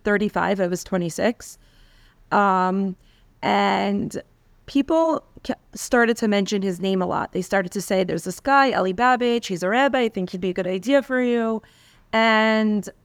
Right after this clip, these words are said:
I w-, I was so done. I was like, "Well, I'm not chasing anybody, you know? If people mention the idea, that's fine, but if it's not being set up, I'm not, I'm not going after it."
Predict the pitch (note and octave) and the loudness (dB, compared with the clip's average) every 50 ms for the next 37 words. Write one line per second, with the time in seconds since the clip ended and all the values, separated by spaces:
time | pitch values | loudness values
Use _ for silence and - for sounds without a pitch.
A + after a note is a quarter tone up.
0 | _ _ _ _ _ _ _ _ - A#3 B3+ B3+ A3+ G3+ G3+ - - - G#3+ A3+ | _ _ _ _ _ _ _ _ 2 2 2 2 0 -2 -4 -4 -2 2 2 2
1 | G#3+ A3+ G#3+ - - A#3 G#3 G3 F#3 D#3+ - - - - - - - F#3 F#3 G#3 | 2 2 0 -2 -2 -2 0 0 0 -2 -2 -2 -2 -4 -4 -4 -4 -4 -4 -4
2 | G#3 A3 A#3+ C4+ D4 D4 C#4 - - - F#3+ F#3 - - F3+ F#3 F3+ E3 - - | 0 2 2 4 2 2 0 -2 -2 -2 -2 -2 -4 -4 -4 -4 -4 -4 -4 -4
3 | - - - - - - - - - E3+ E3+ F3 F3+ - _ - A3+ - A#3+ A#3+ | -4 -4 -4 -4 -4 -4 -4 -4 -4 -4 -4 -4 -6 -10 _ -14 -6 -2 -2 0
4 | G#3+ A#3+ A3+ G3+ G3+ G3+ G3 - G#3+ G3+ G3+ G3+ G#3 G#3 G#3 G3 A3 D4+ D#4+ C4 | 2 2 2 2 0 0 -2 0 0 0 2 2 2 2 2 2 4 4 4 4
5 | G#3+ G#3 G3+ - - - - C4 C#4 B3 G#3+ G3+ F#3+ F#3+ G3+ F#3 - - _ _ | 4 4 2 0 -4 -4 0 2 2 4 4 2 0 0 0 -2 -2 -6 _ _
6 | - F#3+ - - F3+ - - G#3+ G3+ G#3 - G3 G3 F#3+ - - F3+ B3 B3 A3+ | -6 -6 -4 -6 -8 -2 2 2 2 4 2 0 -2 -2 -2 -2 0 2 4 4
7 | G#3+ - - F#3 G3 G3 G3+ G#3 - _ _ - - _ - G3+ G#3+ G#3 - - | 4 4 2 0 0 0 0 -2 -4 _ _ -20 -14 _ 0 2 2 2 2 2
8 | F#3 F#3 F#3+ F#3+ F#3 F3+ F3+ - - - - - - - | 0 0 0 0 0 0 -2 -4 -6 -6 -4 -4 -4 -6